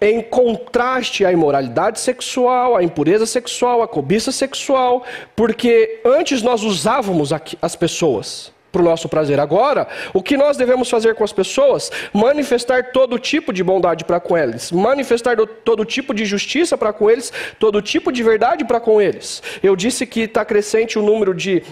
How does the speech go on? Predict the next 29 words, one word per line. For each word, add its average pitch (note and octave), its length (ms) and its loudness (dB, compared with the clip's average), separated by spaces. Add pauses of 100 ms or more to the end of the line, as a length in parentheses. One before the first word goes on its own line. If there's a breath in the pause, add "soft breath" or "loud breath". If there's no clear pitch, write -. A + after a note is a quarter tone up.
denúncias G3 600 2
acerca G3+ 320 0
da F#3+ 120 2
importunação F#3+ 680 0
sexual, G3 680 0
assédio G3+ 480 0 (200 loud breath)
sexual A3+ 640 0
no C4+ 80 4
ambiente G#3 280 0
de F#3 80 -8
trabalho. F3 640 0 (320 loud breath)
Nós, A#3 460 2
como C4+ 180 -2
discípulos G#3+ 460 -4
de E3+ 100 -4
Cristo, A3+ 380 -2
precisamos A3 640 -2
no A3 80 4
ambiente G#3 300 0
de E3+ 40 -10
trabalho F3+ 340 0
sermos A3+ 480 -2
fontes A#3+ 760 0
de E3 180 -4
bondade A#3 880 0
pra G3+ 180 -2
com G3 160 0
as E3+ 140 0
pessoas. - 880 -2